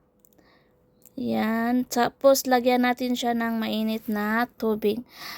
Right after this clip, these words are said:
Yung mainit ko na tubig, mga guys, nilagay ko dyan. Dahan-dahan lang siya, mga guys, kasi, ano, siya,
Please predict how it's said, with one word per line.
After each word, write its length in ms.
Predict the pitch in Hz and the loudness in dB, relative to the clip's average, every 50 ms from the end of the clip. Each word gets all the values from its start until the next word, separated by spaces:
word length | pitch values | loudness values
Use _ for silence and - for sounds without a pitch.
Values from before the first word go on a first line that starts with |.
| - - - | -16 -4 4
Yung 240 | 285 277 285 285 294 | 6 8 8 10 8
mainit 320 | 294 302 294 294 294 - | 8 8 8 6 6 6
ko 80 | 302 277 | 6 6
na 80 | 269 | 6
tubig, 320 | 262 262 262 240 247 240 240 | 6 4 2 2 2 2 2
mga 160 | 240 240 233 | 2 2 2
guys, 320 | 240 240 233 233 - - | 2 2 2 2 0 0
nilagay 400 | 233 226 220 220 220 214 220 214 | -2 0 2 0 0 2 0 0
ko 160 | 214 - 226 208 | -2 -2 -4 -4
dyan. 560 | 202 - 214 - 202 196 208 208 220 220 - _ _ _ _ _ _ _ _ _ _ _ _ _ _ _ _ _ _ _ _ _ _ _ _ _ _ _ _ _ - - - - - - - _ _ _ _ _ _ _ _ _ _ _ _ _ _ _ _ _ _ _ _ _ _ _ | -2 -2 -2 0 0 0 0 -2 -4 -8 -10 _ _ _ _ _ _ _ _ _ _ _ _ _ _ _ _ _ _ _ _ _ _ _ _ _ _ _ _ _ -20 -20 -20 -20 -20 -20 -20 _ _ _ _ _ _ _ _ _ _ _ _ _ _ _ _ _ _ _ _ _ _ _
Dahan-dahan 880 | - 233 - 226 233 240 247 247 240 247 240 240 240 247 240 240 233 233 | -2 2 4 4 6 6 6 6 6 6 4 4 4 2 2 0 0 0
lang 240 | 233 226 226 240 | -2 -2 -2 -2
siya, 160 | 247 - 233 226 | -4 -4 -2 -2
mga 400 | 226 220 220 214 208 208 214 - | -2 0 0 -2 -2 -4 -4 -4
guys, 320 | 214 208 202 208 208 - | -2 -2 -2 -2 -4 -6
kasi, 320 | - - 226 220 - 226 | -6 -6 -6 -4 -2 -2
ano, 320 | 220 214 208 214 214 214 208 | 0 0 2 2 0 0 -2
siya, 400 | - - - 214 208 208 208 | -2 -2 0 2 2 2 0